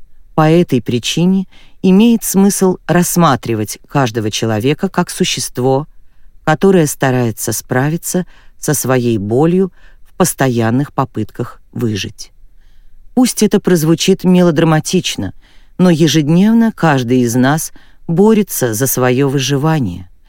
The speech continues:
Считайте это нашим общим человеческим знаменателем. Однако борьба за выживание у каждого из нас проявляется по-разному.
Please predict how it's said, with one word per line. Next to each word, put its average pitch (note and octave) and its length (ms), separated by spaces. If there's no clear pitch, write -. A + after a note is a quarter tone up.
Считайте F3+ 760
это C#3+ 180
нашим C3 420
общим F3+ 420
человеческим A#2+ 840
знаменателем. G#2 880
Однако D#3 480
борьба C#3+ 420
за C3+ 140
выживание C#3 720
у D#3+ 100
каждого F3 480
из A3 220
нас C#3+ 300
проявляется B2+ 800
по-разному. G2+ 680